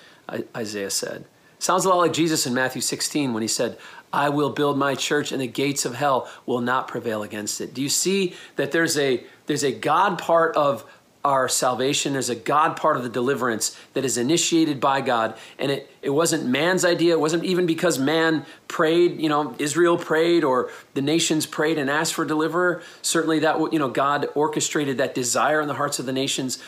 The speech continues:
but the reason God saved the world, the reason God saved his people, the reason God saved the church and rescued them through the cross is because God wants to. God desires to. It's his zeal, it's his heart, it's his plan, it's his idea,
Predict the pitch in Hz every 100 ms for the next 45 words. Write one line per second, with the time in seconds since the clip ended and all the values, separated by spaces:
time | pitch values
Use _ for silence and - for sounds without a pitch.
0 | - - 131 123 151 190 220 202 143 131
1 | 147 - - 127 143 123 - - - -
2 | - _ _ - 139 110 123 170 127 139
3 | 151 151 135 131 - 143 139 123 135 -
4 | - 131 123 190 185 - 139 120 151 156
5 | 143 131 135 - 135 135 123 - - 143
6 | 151 101 117 - 160 143 - 120 - 113
7 | 156 - - - - - - - 147 139
8 | 170 165 165 143 123 143 - 110 - -
9 | _ _ _ - _ - 151 143 123 135
10 | 147 160 - 123 107 139 - 170 147 -
11 | 180 127 107 170 170 135 131 120 - 262
12 | 220 202 175 117 - - 175 175 269 247
13 | 202 151 151 113